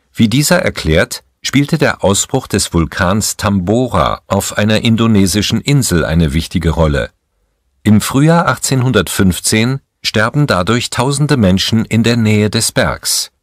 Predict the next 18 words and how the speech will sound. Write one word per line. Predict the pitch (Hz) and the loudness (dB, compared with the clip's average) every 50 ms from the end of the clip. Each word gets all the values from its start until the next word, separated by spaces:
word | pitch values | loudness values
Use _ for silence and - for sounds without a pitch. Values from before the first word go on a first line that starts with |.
| _ _ _ _ _ _ _ _ _ _ _ - | _ _ _ _ _ _ _ _ _ _ _ -4
Der | 73 71 - - | -4 -4 -2 0
Ausbruch | 85 90 - - - - 117 120 - | 0 0 0 0 0 -2 -2 -2 -2
ist | - - - - - | -4 -6 -6 -2 0
der | 98 82 | -2 -2
Grund | 67 - 64 82 90 110 117 - | -2 -2 0 2 2 2 0 -2
für | - - - | -4 -2 0
eine | 104 98 104 | 2 0 0
ökologische | - 107 92 - - 90 80 82 92 92 92 101 - - 101 | 0 -2 -4 0 0 2 4 4 2 2 0 -2 -2 -2 -4
Katastrophe. | - - 98 - - 104 101 - - - 135 127 98 - - 82 - - - _ _ _ _ _ _ _ _ _ _ _ _ - | -2 -4 -6 -4 -4 -4 -4 -4 -2 -2 -2 -2 -2 -4 -4 -6 -6 -6 -8 _ _ _ _ _ _ _ _ _ _ _ _ -8
Kleinste | - - 117 123 147 151 - - - 165 151 | -4 -2 0 0 0 -2 -2 0 -2 -2 -2
Teilchen | - 110 107 110 104 - - 123 - - | 0 -2 0 -2 -2 -2 -2 -2 -2 0
Asche | - 76 - - - 107 107 113 - - | -2 -2 -2 -2 -2 -2 -2 -2 -2 -4
verteilen | - - 104 - - 113 127 147 156 156 | -2 -2 -2 0 0 -2 0 2 2 2
sich | 143 139 139 - 98 | 2 0 -2 -2 0
in | 101 98 | 0 2
der | 82 78 69 | 2 2 0
ganzen | - 80 101 113 - - - 127 | 0 -2 -2 -2 -2 -2 -2 -2
Atmosphäre, | - 104 - - 98 90 82 - - - 80 76 76 69 85 92 107 127 135 | -2 -2 -2 0 0 0 0 -2 -2 -2 -2 -2 -2 0 0 0 0 0 -2